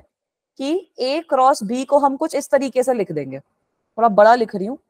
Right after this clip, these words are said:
ताकि आप लोग अच्छे से समझ जाओ। यहाँ पे आप लिखोगे आई, यहाँ पे आप लिखोगे J, यहाँ पे आप लिखोगे के, इधर आप लिखोगे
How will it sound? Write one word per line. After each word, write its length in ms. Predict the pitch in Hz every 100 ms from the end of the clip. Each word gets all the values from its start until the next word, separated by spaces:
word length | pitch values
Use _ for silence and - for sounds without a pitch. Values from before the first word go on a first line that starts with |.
| -
ताकि 200 | 185 220
आप 140 | 208
लोग 120 | 214 208
अच्छे 260 | 202 202
से 60 | 196
समझ 240 | 190 156
जाओ। 180 | 135 135 - _ _ _ _ _ _ _ _ _ _ _ _ _ _ _ _ -
यहाँ 240 | 208 220
पे 100 | 254
आप 140 | 262
लिखोगे 360 | 262 247 247 262
आई, 420 | - 196 202 339 - _ _ _ _ _
यहाँ 240 | 196 196 196
पे 60 |
आप 180 | 247 247
लिखोगे 400 | 240 240 240 254
J, 420 | 202 196 202 302 _ _ _ _
यहाँ 180 | 190 185 196
पे 60 |
आप 180 | 247 247
लिखोगे 360 | 226 220 208 233
के, 260 | 220 147 - _ _ _ _ _ _ _ _ _ _
इधर 220 | 196 233
आप 160 | 262 254
लिखोगे 360 | 247 254 247